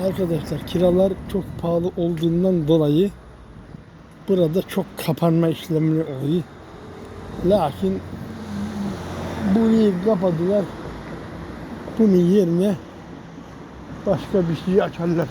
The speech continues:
Şurayı geçeyim arkadaşlar. Bir tramvay daha geç. Şu, e, sokak da çok işlek sokak ha. <clears throat>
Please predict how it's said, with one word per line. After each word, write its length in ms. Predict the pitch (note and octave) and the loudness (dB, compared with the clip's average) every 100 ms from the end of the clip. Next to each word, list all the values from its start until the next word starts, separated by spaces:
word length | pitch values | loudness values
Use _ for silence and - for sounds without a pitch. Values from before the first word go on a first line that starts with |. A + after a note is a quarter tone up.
| - | -4
Şurayı 300 | G#3 G3 F3+ | -4 -2 0
geçeyim 360 | F#3 - F3 | -2 -2 -2
arkadaşlar. 640 | D3 C#3 C#3 C#3 - G3 F#3+ - - - - - - - - - - - - - - - | -2 -4 -6 -8 -4 -4 -4 -8 -14 -12 -12 -12 -12 -12 -12 -12 -12 -10 -10 -8 -8 -6
Bir 320 | F#3 A3 - | -4 -4 0
tramvay 460 | F#3+ G3 G3 F#3+ D#3+ | 2 4 4 2 2
daha 220 | D#3 F#3+ | 0 0
geç. 340 | D#3 C3+ - - - - - - - - - - - | 0 -6 -10 -14 -14 -14 -14 -16 -14 -16 -14 -14 -8
Şu, 60 | G#3+ | -4
e, 640 | A3+ - E3+ - - G3+ F#3 E3+ E3+ - - C#3 - - - - - - - - | -4 -6 -10 -12 -14 -10 -8 -6 -8 -12 -16 -16 -16 -16 -16 -18 -18 -18 -18 -18
sokak 540 | - - D#3+ G#3 G3 - | -6 -2 0 0 -2 -4
da 80 | |
çok 280 | E3+ - F#3 | -4 -4 -4
işlek 320 | F#3 - G3 | -8 -4 -6
sokak 320 | - D#3 C#3+ C3 | -4 -6 -4 -2
ha. 140 | D3+ - - - - - - - - - - - - - - - - | -4 -6 -16 -20 -20 -20 -20 -20 -20 -20 -20 -18 -18 -16 -16 -6 2
<clears throat> 280 | G3 D3+ | 2 2